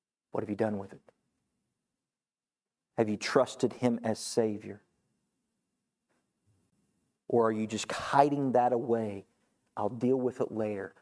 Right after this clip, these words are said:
I'll come back to that." Have you trusted Jesus with your whole life? If you have,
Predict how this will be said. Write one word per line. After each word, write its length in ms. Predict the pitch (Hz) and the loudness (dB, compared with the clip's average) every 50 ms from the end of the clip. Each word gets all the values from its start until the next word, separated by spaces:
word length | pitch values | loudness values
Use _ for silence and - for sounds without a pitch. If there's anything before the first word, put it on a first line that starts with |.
| _ _ - | _ _ -4
I'll 140 | - 107 107 | -2 -2 -2
come 360 | - - - - 113 110 104 | -2 -4 -4 -2 -2 -2 -2
back 360 | 98 110 104 98 98 - - - | -4 -4 -6 -6 -8 -12 -14 -12
to 100 | - 95 | -12 -10
that." 260 | 90 85 - - - _ _ _ _ _ _ _ _ _ _ _ _ _ _ _ _ _ _ _ _ _ _ _ _ _ _ _ _ _ _ _ _ _ _ _ _ _ _ _ _ _ _ _ _ _ _ _ _ _ _ _ _ _ _ _ _ _ _ _ _ _ _ _ _ _ _ _ _ _ _ _ _ _ _ _ _ _ | -10 -10 -12 -14 -20 _ _ _ _ _ _ _ _ _ _ _ _ _ _ _ _ _ _ _ _ _ _ _ _ _ _ _ _ _ _ _ _ _ _ _ _ _ _ _ _ _ _ _ _ _ _ _ _ _ _ _ _ _ _ _ _ _ _ _ _ _ _ _ _ _ _ _ _ _ _ _ _ _ _ _ _ _
Have 200 | - - 117 107 | 0 0 0 0
you 60 | 113 107 | 0 -4
trusted 680 | - - - - - 147 139 - - - - 135 117 107 | -6 -6 -2 0 2 2 0 0 -6 -6 -6 -6 -6 -6
Jesus 600 | 110 117 131 131 127 113 - - 117 107 - - - - - - - | -4 -2 -2 -2 -2 -2 -4 -4 -6 -6 -6 -8 -14 -16 -12 -4 0
with 240 | 127 127 120 - - | 0 0 2 0 0
your 140 | 123 113 | 0 0
whole 640 | 101 - - - - - 143 139 135 131 131 123 117 | 0 -4 -8 -6 -2 0 0 2 2 0 -2 -2 -2
life? 540 | 110 117 113 104 104 98 98 98 - - - - _ _ _ _ _ _ _ _ _ _ _ _ _ _ _ _ _ _ _ _ _ _ _ _ _ _ _ _ _ _ _ _ _ - | -2 -2 -2 -2 -4 -6 -6 -10 -16 -20 -20 -20 _ _ _ _ _ _ _ _ _ _ _ _ _ _ _ _ _ _ _ _ _ _ _ _ _ _ _ _ _ _ _ _ _ -2
If 220 | 131 123 - - | -2 -2 0 0
you 100 | 131 120 | -2 -2
have, 640 | 104 - - 147 147 143 120 101 98 92 - - | 0 0 0 2 2 0 0 -4 -10 -14 -18 -20